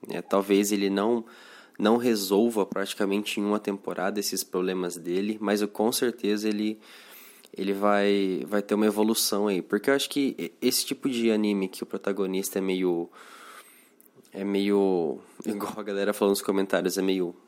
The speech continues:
merdão, assim. Tanto que o próprio protagonista, ele se chama de lixo às vezes, né? Então ele, ele meio que tá ciente da situação dele.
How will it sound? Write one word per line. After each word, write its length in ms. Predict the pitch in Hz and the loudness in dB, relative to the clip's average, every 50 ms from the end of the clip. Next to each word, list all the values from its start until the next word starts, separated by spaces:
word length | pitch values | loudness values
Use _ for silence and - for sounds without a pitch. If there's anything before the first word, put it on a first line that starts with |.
| _ _ - | _ _ -8
merdão, 500 | - 95 92 85 85 82 85 101 107 101 | -4 -2 -2 -2 -2 -2 0 0 2 2
assim. 220 | 95 - - - - | 0 -2 -4 -4 -2
Tanto 240 | - 127 139 135 | -2 -2 -2 -2
que 60 | - - | -4 -4
o 20 | |
próprio 320 | - - 131 131 - 139 | 0 0 0 0 0 -4
protagonista, 640 | - 139 127 - 123 120 117 107 104 104 113 - 120 | -4 -4 -2 0 0 2 2 2 2 0 -2 -2 -2
ele 100 | 113 110 | -4 -4
se 140 | - - 113 | -4 -4 -4
chama 340 | - - - 107 110 110 104 | -4 -4 -2 -2 -2 -2 -2
de 100 | 101 101 | -2 -4
lixo 380 | 90 87 95 95 - - - | -6 -6 -6 -6 -8 -8 -10
às 100 | 90 87 | -10 -8
vezes, 420 | 90 90 87 87 87 85 87 85 87 | -6 -4 -4 -4 -4 -4 -8 -8 -8
né? 100 | 90 85 | -8 -8
Então 180 | 87 - 101 | -4 -2 0
ele, 200 | 101 107 107 110 65 | 0 0 0 -2 -2
ele 180 | - 110 107 110 | -2 0 0 0
meio 140 | 113 113 107 | 0 0 -2
que 80 | - | -2
tá 140 | - 113 113 | -2 -2 0
ciente 520 | - - - - 117 110 113 113 110 - | 0 0 0 0 0 0 0 0 -2 -4
da 160 | 110 101 101 104 | -4 -2 -2 -2
situação 540 | - - - 104 104 104 - - 110 117 | -2 -2 -2 0 0 0 0 0 0 0
dele. 360 | 110 98 92 90 87 87 - | 0 0 -2 -2 -2 -6 -12